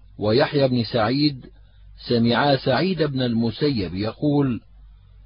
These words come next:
قال علي: ما جمع رسول الله صلى الله عليه وسلم أباه وأمه لأحد إلا لسعد بن أبي وقاص.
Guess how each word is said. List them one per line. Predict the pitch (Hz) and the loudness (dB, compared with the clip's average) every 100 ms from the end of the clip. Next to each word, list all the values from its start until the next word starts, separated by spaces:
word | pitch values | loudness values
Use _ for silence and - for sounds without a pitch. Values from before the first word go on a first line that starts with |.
| - | -2
قال | 131 143 123 | 2 2 2
علي: | 110 104 113 147 - - - - - - - - - | 2 2 0 -2 -6 -18 -20 -20 -20 -20 -20 -14 -4
ما | 113 113 | -2 0
جمع | 104 135 143 131 | 0 2 2 4
رسول | 135 127 139 135 | 4 2 -2 -2
الله | 131 127 127 131 135 | -2 2 4 6 2
صلى | 127 131 131 | -2 -2 0
الله | 123 123 127 127 127 | 2 4 4 4 4
عليه | 123 123 127 127 | 4 4 2 2
وسلم | 123 - 127 127 123 123 - - - - - - | 0 0 0 2 0 -2 -6 -20 -20 -20 -16 -6
أباه | 110 117 131 139 | 0 2 4 4
وأمه | 139 135 127 135 139 131 135 131 | 4 2 2 0 2 2 2 0
لأحد | 123 123 143 131 131 131 - | 0 0 0 0 0 0 -2
إلا | 147 147 139 135 131 | 0 0 4 4 2
لسعد | 127 147 131 127 127 | 0 0 0 0 -2
بن | 120 127 | -2 -2
أبي | 120 120 120 | -2 0 0
وقاص. | 120 - 117 92 76 - - - | 0 -2 -4 -4 -6 -12 -20 -20